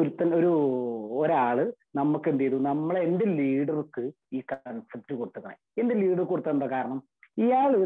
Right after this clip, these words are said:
thousand ക്ലബിലുള്ള ആളാണ്. ആ ത്രൂ ആണ് ഇത് ഇന്ത്യയിലേക്ക് വന്ന് അയാൾ നമ്മെ promote ആണ് എന്റെ കൂട്ടുകാരനത് കൊടുത്തു. ഇത് കൊടുത്തു എന്നല്ല, ഇയാൾ തന്നെ സ്റ്റിൽ അതിനുണ്ട്. ഇത് യൂസ് ചെയ്തിട്ട് ഇത് ഒന്നര മാസം ഇത് പഠിക്കുകയായിരുന്നു. ഇത് പഠിച്ച് പഠിച്ച് പഠിച്ചപ്പോഴാണ് ഇതിന് കാശ് കിട്ടൽ തുടങ്ങി.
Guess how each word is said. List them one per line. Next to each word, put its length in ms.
thousand 460
ക്ലബിലുള്ള 460
ആളാണ്. 260
ആ 80
ത്രൂ 160
ആണ് 120
ഇത് 120
ഇന്ത്യയിലേക്ക് 420
വന്ന് 160
അയാൾ 220
നമ്മെ 180
promote 400
ആണ് 120
എന്റെ 200
കൂട്ടുകാരനത് 520
കൊടുത്തു. 220
ഇത് 100
കൊടുത്തു 300
എന്നല്ല, 200
ഇയാൾ 220
തന്നെ 180
സ്റ്റിൽ 300
അതിനുണ്ട്. 320
ഇത് 100
യൂസ് 260
ചെയ്തിട്ട് 320
ഇത് 140
ഒന്നര 220
മാസം 220
ഇത് 140
പഠിക്കുകയായിരുന്നു. 560
ഇത് 160
പഠിച്ച് 340
പഠിച്ച് 260
പഠിച്ചപ്പോഴാണ് 500
ഇതിന് 200
കാശ് 280
കിട്ടൽ 680
തുടങ്ങി. 300